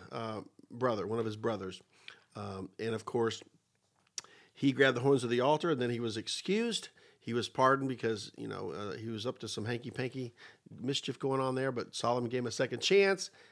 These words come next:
Then after that, I guess the, the brother had crossed a line, went to go grab the altar again, and he was, of course, not pardoned.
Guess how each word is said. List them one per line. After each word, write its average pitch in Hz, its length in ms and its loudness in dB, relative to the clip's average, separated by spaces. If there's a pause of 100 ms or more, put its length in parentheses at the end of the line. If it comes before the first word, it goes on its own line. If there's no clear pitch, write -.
(120)
Then 120 180 2
after 117 240 0
that, 127 280 2
I 117 80 0
guess 120 340 -2 (100)
the, 113 280 -4 (100)
the 113 100 -2
brother 120 280 0
had 110 120 -2
crossed 120 340 0
a 120 60 4
line, 143 540 4 (320)
went 127 140 -2
to 123 80 -4
go 117 140 -4
grab 113 220 2
the 113 120 -2
altar 107 260 -2
again, 113 420 -2
and 110 260 -6
he 113 160 -6
was, 107 380 -6 (360)
of - 60 -20
course, - 440 -8 (200)
not 107 240 -6
pardoned. - 440 -6